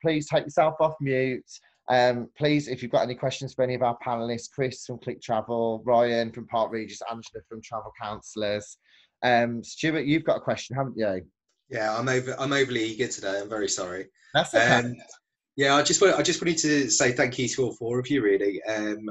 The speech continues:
Speaker 2: I, I, travel, travel consult-, consultancy isn't something that I've, um, I've looked at in the past. Um, I normally sort of short haul flights, book it direct.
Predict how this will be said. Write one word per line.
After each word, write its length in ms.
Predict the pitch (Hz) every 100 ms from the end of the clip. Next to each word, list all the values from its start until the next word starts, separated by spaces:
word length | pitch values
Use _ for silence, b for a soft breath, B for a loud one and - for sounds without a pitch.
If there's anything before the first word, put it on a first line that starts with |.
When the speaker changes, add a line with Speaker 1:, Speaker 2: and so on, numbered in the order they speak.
| 110
Speaker 2:
I, 120 | 110
I, 200 | - 113 - _ -
travel, 360 | - 127 131 123
travel 260 | - 131
consult-, 400 | 123 123 123 110 - -
consultancy 440 | - 107 107 104
isn't 240 | 101 104
something 300 | 101 104 104 98
that 80 |
I've, 400 | 95 101 98 101
um, 160 | 98 98
I've 140 | 101 -
looked 220 | - -
at 120 | 107
in 60 | 95
the 80 | 98
past. 480 | 117 120 - - - 107
Um, 400 | 101 101 101 98
I 40 | 98
normally 480 | 101 107 104 101 95
sort 220 | - 110
of 80 | -
short 260 | - 101
haul 180 | 107 101 -
flights, 300 | 104 - -
book 140 | 104
it 100 | 98
direct. 460 | 101 98 110 - -